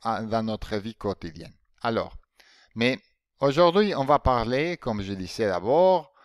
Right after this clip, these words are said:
de René Descartes. Donc, pourquoi Descartes ?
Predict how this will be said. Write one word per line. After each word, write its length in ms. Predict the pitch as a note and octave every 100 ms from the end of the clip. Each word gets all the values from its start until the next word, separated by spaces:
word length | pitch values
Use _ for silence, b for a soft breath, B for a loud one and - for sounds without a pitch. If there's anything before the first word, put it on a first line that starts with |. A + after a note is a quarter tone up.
| b b
de 260 | G2+ B2+ C#3
René 480 | A2 A2 D3+ C#3+ B2
Descartes. 640 | G2+ - E2 - - - - _ _ _
Donc, 400 | - - - - - _ b b b -
pourquoi 460 | D3 - - F#3+
Descartes ? 640 | D#3 - E3 F3+ E3 -